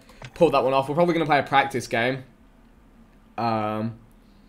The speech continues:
we're gonna probably play a practice game, and then we'll be playing whoever wins out of Typical Gamer and Noah J,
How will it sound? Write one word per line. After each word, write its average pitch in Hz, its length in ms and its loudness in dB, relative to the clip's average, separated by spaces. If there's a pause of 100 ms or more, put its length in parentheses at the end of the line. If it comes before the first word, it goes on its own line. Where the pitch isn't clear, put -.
(1000)
we're 156 220 2
gonna 160 180 0
probably 170 220 4
play 156 160 4
a - 20 0
practice 160 380 2
game, 185 260 4
and 147 140 -2
then 147 120 0
we'll 143 100 -2
be 135 120 -2
playing 143 280 0
whoever 151 240 2
wins 143 300 -2
out 135 160 4
of 135 240 2
Typical 170 340 2
Gamer 147 360 0
and 135 100 -4
Noah 131 220 2
J, 143 400 2